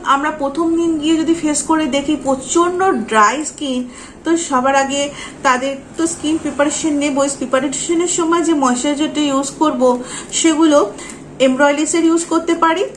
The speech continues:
বা অয়েল বেস ময়েশ্চারাইজার ইউজ করতে পারি। ময়েশ্চারাইজার তো প্রচুর ধরনের আছে, প্রচুর ধরনের ব্র্যান্ডে আমাদের বাজারে বেরিয়ে গেছে ব্র্যান্ডেড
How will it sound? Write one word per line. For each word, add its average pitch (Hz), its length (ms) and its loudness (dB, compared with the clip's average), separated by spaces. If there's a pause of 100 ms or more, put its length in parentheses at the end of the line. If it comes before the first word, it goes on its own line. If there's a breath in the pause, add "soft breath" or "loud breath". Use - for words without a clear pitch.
(160)
বা 302 300 0
অয়েল 269 340 2
বেস 302 240 -2
ময়েশ্চারাইজার 330 520 2
ইউজ 330 240 2
করতে 339 260 0
পারি। 349 200 2 (120)
ময়েশ্চারাইজার 262 600 0
তো 285 80 0 (120)
প্রচুর 269 440 0
ধরনের 302 420 2
আছে, 311 260 0 (460 loud breath)
প্রচুর 294 360 2
ধরনের 277 400 0
ব্র্যান্ডে 240 420 -2
আমাদের 254 300 -2
বাজারে 208 380 -2
বেরিয়ে 202 340 -4
গেছে 269 360 -2 (360 loud breath)
ব্র্যান্ডেড 247 440 0